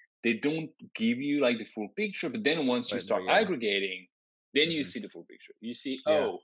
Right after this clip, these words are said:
Speaker 1: everyone is trying to get there. Everyone is struggling with that."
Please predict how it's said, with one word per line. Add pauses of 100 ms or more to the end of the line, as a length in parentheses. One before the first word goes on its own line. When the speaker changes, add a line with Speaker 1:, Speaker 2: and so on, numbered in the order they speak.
(400)
Speaker 1:
everyone
is
trying
to
get (100)
there. (180)
Everyone (160)
is
struggling
with (140)
that."